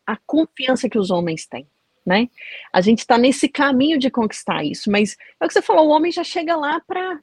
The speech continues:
pleitear, ele diz, tipo assim, se eu tô aqui, eu estou, eu sou capaz. A mulher não, eu vou mostrar que eu sou capaz pra conquistar tal coisa.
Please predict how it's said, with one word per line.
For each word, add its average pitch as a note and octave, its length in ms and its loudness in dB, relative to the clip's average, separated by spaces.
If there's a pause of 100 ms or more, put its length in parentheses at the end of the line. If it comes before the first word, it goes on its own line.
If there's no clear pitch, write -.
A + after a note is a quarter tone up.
pleitear, G#3+ 1120 0
ele F3 160 -8
diz, B3 220 -10 (100)
tipo - 160 -10
assim, A#3 200 -6
se - 120 -6
eu B3 60 0
tô E4+ 180 -2
aqui, D4+ 680 -4 (680)
eu E4 800 0
estou, F#4 440 -4
eu C4 120 2
sou E4+ 180 -6
capaz. - 960 -8 (140)
A A3+ 100 -2
mulher B3+ 300 2
não, C4 300 2 (200)
eu F#3+ 160 -2
vou C4 400 -2
mostrar B3 600 -2
que - 100 -6
eu F#3 80 -4
sou C4+ 400 -2
capaz F3+ 1120 -6 (480)
pra B3 280 4
conquistar A#3+ 520 -6
tal G4 200 -8
coisa. G3 540 -4